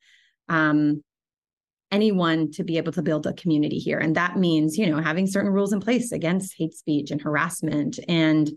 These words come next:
um, you know, what, what are appropriate, you know, standards that we believe are, are universal. Now,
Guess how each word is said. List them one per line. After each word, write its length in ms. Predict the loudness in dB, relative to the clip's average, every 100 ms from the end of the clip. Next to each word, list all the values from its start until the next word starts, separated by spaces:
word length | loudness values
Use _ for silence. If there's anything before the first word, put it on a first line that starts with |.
| -12 -20 -20 _ -4
um, 580 | 0 2 2 2 2 -2 _ _ _ _ _
you 100 | 0
know, 140 | 2
what, 240 | 0 -2 0
what 160 | 0
are 140 | 2 0
appropriate, 640 | 0 -4 -4 -2 0 -2 -4
you 120 | -4
know, 120 | -2
standards 520 | -4 -2 0 2 0 -2
that 120 | -2
we 100 | 0
believe 420 | 0 0 0 -2 -4
are, 300 | -4 -4 -4
are 80 | -2
universal. 720 | 0 0 0 -4 -6 -10 -10 -2
Now, 320 | 0 2